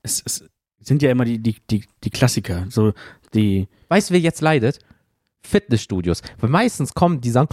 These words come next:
Speaker 2: "Oh,
Speaker 1: Ja.
Speaker 2: ich bin so dick geworden über Weihnachten, oh, ich geh mal ins Fitnessstudio." Und jetzt sagt das Fitnessstudio, "Oh, wir haben so zu und so und Corona und so, ähm, schwierig."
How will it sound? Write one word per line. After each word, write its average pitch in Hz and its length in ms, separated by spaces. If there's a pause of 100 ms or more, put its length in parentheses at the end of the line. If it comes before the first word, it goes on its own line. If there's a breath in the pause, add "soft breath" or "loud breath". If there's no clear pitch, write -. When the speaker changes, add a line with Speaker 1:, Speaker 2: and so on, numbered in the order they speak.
(200)
Speaker 2:
"Oh, 180 100
Speaker 1:
Ja. 262 200
Speaker 2:
ich - 60
bin 269 160
so 294 100
dick - 240
geworden 240 380
über 180 280
Weihnachten, 175 500
oh, - 80
ich 277 140
geh 277 100
mal 262 100
ins 214 120
Fitnessstudio." 135 560
Und 135 120
jetzt 175 140
sagt - 180
das 175 80
Fitnessstudio, - 540
"Oh, 139 480
wir 110 120
haben 90 680
so 85 220
zu 165 320
und 202 180
so 208 480
und 147 340
Corona 160 460
und 214 160
so, 208 500
ähm, 165 240 (600 loud breath)
schwierig." 185 880